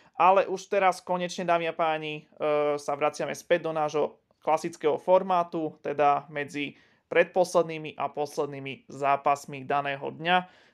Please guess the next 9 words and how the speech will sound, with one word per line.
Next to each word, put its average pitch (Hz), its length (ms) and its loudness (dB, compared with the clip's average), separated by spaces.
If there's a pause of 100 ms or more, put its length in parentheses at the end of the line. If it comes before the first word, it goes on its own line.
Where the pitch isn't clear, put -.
(120)
Ďalšie 156 340 0
informačné 151 640 -4
video, 151 560 0
ako, 156 520 0 (280)
e, 147 120 -4 (720)
ako 156 280 -2
stojí, 175 520 0
e, - 40 -20 (880)
stav 190 560 2